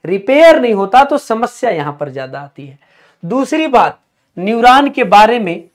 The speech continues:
कोशिका विभाजन क्यों नहीं होता? तो कोशिका विभाजन इसलिए नहीं होता क्योंकि इसमें सेंट्रोसोम नहीं पाया जाता, इसमें सेंट्रोसोम नहीं पाया जाता है। और जब सेंट्रोसोम नहीं पाया जाता है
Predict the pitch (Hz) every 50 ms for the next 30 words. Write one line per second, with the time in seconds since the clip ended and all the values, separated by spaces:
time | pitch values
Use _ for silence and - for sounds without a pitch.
0 | _ _ _ _ - 226 233 226 - 262 - - 285 285 277 269 240 208 202 233
1 | 226 269 269 262 262 - _ - 254 269 285 311 302 277 254 240 208 269 294 262
2 | 240 233 220 - 208 208 226 269 311 320 - - _ _ _ _ - 214 214 -
3 | 233 226 226 247 226 - 269 262 240 240 226 190 208 208 208 226 226 220 214 -
4 | 226 220 214 208 202 190 185 185 180 190 185 214 240 240 - _ _ _ _ _
5 | - 202 190 190 - 190 185 - 190 190 185 - - - - 185 185 190 196 190
6 | 190 - 240 254 233 - - - - 160 156 160 156 143 135 123 127 131 131 131
7 | 139 135 135 139 139 135 143 143 - - - 139 _ _ _ _ _ _ _ _
8 | _ _ _ - 185 185 185 - 214 226 233 226 226 - 220 220 226 220 226 262
9 | 262 262 247 254 240 240 247 277 311 311 302 311 - _ _ _ _ - 180 190
10 | 202 220 226 220 226 277 302 294 - 240 214 214 214 202 190 190 180 180 180 -
11 | 190 185 180 214 262 285 302 294 - _ _ - - 190 202 196 233 220 214 -
12 | - 220 220 226 220 - 262 254 247 - 226 220 214 202 196 190 156 214 214 220
13 | - 175 170 170 165 156 156 151 151 - 151 143 156 180 220